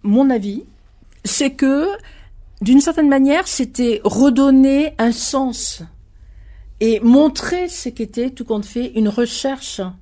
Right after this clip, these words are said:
euh, entre eux. Et c'est vrai que, par contre, ce qui est important, c'est que il y avait un livret qui était distribué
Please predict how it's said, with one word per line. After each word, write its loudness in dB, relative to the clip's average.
euh, 0
entre -2
eux. 0
Et 2
c'est -2
vrai 0
que, -2
par -4
contre, -4
ce -6
qui -4
est -4
important, -2
c'est -6
que 0
il 0
y 4
avait 0
un 2
livret 4
qui -4
était -2
distribué -2